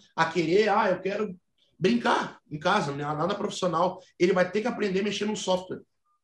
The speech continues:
No samba, não. O samba, ele ia ter que aprender a tocar o cavaco. Esse é um dos grandes problemas. Tocar o cavaco, a gente tem que ter, é, é música, a gente precisa tocar instrumento,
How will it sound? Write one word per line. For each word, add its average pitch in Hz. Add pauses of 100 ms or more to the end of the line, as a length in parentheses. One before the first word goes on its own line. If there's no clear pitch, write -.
(260)
No 180
samba, 202
não. - (760)
O 127
samba, 170
ele 220
ia 214
ter 190
que 190
aprender 190
a 185
tocar 208
o 202
cavaco. 190 (600)
Esse 247
é 226
um 226
dos 170
grandes 196
problemas. 170 (400)
Tocar 170
o 202
cavaco, 180 (320)
a 143
gente 180
tem 208
que 254
ter, -
é, - (300)
é 143
música, 170
a -
gente 131
precisa -
tocar 185
instrumento, 151